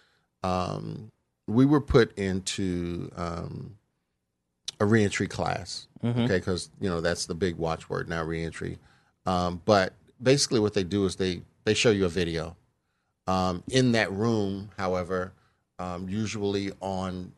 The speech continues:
Speaker 1: um, countertops and desks that are, that fill the room, there are brochures and pamphlets for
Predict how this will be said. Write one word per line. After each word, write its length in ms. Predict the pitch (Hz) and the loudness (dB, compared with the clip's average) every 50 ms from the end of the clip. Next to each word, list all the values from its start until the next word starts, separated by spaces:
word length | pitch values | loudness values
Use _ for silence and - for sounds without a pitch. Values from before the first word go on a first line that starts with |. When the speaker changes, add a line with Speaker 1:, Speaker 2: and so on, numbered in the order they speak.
| _ | _
Speaker 1:
um, 340 | 92 90 90 90 90 90 87 - _ _ | -14 -14 -14 -14 -14 -16 -18 -20 _ _
countertops 760 | - 113 104 98 98 95 - - 104 92 87 92 92 - - - | -4 -2 -2 -2 -4 -6 -6 -4 -2 0 0 0 0 -2 -6 -10
and 120 | 92 87 | -10 -6
desks 380 | - 101 95 92 92 - - - | -2 0 0 0 -2 -4 -6 -4
that 160 | - 85 85 | -4 -4 -2
are, 220 | 85 85 87 - - - - | -2 -4 -6 -8 -12 -8 -6
that 260 | 92 90 85 - _ | -6 -6 -6 -10 _
fill 260 | - - 117 101 95 | -4 -2 0 0 0
the 80 | 92 90 | 0 -2
room, 420 | 90 107 120 117 101 95 101 110 - _ _ _ _ _ _ _ _ _ | -2 0 0 0 0 -2 -4 -6 -10 _ _ _ _ _ _ _ _ _
there 260 | - 104 101 95 - - | 0 2 2 2 0 -2
are 280 | 95 95 95 95 95 95 | -2 0 0 0 -2 -4
brochures 760 | 92 92 - 107 104 98 - - - 104 95 95 95 87 98 | -8 -4 0 0 0 0 -2 -4 -4 -2 -2 -2 -2 -4 -6
and 100 | 95 92 | -8 -8
pamphlets 580 | - 113 107 98 92 - - 92 92 90 90 | -6 -4 -4 -4 -4 -6 -8 -8 -8 -8 -8
for 480 | - - - 98 95 92 90 90 90 | -10 -6 -4 -2 0 0 0 0 -2